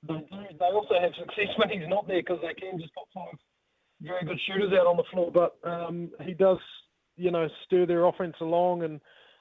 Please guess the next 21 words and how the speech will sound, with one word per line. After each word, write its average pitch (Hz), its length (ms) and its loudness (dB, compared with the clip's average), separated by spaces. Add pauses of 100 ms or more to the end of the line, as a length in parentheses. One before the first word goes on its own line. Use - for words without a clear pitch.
really 175 280 2
active, 170 360 -4
gets 180 180 -2
his 165 180 -12
feet 175 160 0
in 170 80 -4
the 156 60 -6
paint 165 340 -4
and 165 120 -8
gets 165 200 -6
kick-out 165 400 -2 (340)
shots - 400 0
for - 80 -12
three-point 160 460 -6
shooters. 170 460 -2
Um, 143 440 -6
a - 60 -10
very, 156 260 4
very, 160 220 4
very 156 320 2
hot, 143 120 -4